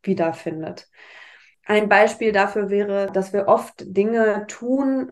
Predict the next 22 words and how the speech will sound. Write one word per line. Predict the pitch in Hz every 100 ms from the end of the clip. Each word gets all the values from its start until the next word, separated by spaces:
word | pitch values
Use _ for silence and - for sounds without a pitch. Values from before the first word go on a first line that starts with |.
| -
ähm, | 208 202 202 202 202 202
weil | 202 208
wir | 208
denken, | 190 208 208
der | 196 170 202
andere | 247 285 254
hat | 233 226
sich | 220
jetzt | 196 196
so | 247
verhalten, | 339 208 185 185 180 - 226
jetzt | 208 - 208
muss | 220 311 381 - -
ich | 262 - -
so | 214 214
reagieren. | 196 190 180 185 208 277
Ich | 202 -
habe | 226 285 302
eigentlich | - 220 226 208 -
gar | 208 226
keine | 226 214 -
andere | 190 202 202 190 190 190